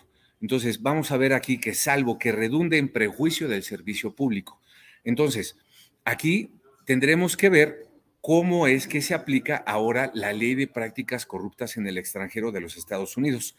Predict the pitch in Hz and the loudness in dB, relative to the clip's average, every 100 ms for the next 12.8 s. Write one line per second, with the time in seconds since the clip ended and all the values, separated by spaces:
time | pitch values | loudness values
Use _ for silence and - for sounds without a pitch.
0 | - - - 87 104 113 113 117 - 113 | -20 -20 -12 -6 -2 0 0 -2 0 2
1 | 120 120 120 - 113 113 - _ - 113 | 4 2 0 -4 -2 -2 -6 _ -2 0
2 | 113 117 107 98 - 139 143 - - - | 0 -4 -4 -6 0 0 0 -2 -8 -10
3 | _ - 104 - 120 110 113 - 110 139 | _ -2 0 0 -2 0 -2 -2 2 4
4 | 147 139 _ _ _ _ _ _ _ - | 4 2 _ _ _ _ _ _ _ -20
5 | - - 190 214 220 208 170 156 165 165 | -20 4 8 8 6 4 4 4 4 2
6 | - 143 - 135 123 - 98 104 - 90 | -2 -4 -4 -4 -6 -6 -8 -8 -8 -14
7 | - - _ 110 104 101 - 107 - 135 | -16 -18 _ -8 -4 -4 -4 -4 -2 2
8 | 151 147 - 131 - 135 131 135 - 131 | 2 0 -6 -8 0 2 2 0 2 0
9 | 123 151 147 - - - _ _ _ _ | 0 0 0 -2 -8 -12 _ _ _ _
10 | _ - - 123 180 185 - - - - | _ -20 -2 2 2 0 -6 -20 -20 -20
11 | _ _ - 185 185 220 220 175 170 - | _ _ 4 4 6 4 4 2 0 -2
12 | - 165 180 147 147 165 247 | 0 2 4 6 6 6 2